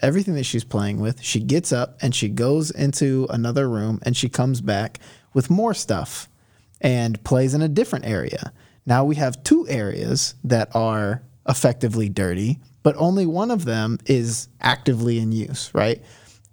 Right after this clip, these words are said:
And as I went to, like,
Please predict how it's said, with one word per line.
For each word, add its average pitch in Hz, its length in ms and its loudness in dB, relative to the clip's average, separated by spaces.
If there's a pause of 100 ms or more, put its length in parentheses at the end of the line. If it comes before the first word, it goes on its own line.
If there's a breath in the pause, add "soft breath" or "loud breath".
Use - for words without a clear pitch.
And 139 420 2 (220)
as 175 200 2
I 190 140 2
went 143 560 -2
to, 170 140 4
like, 123 440 -2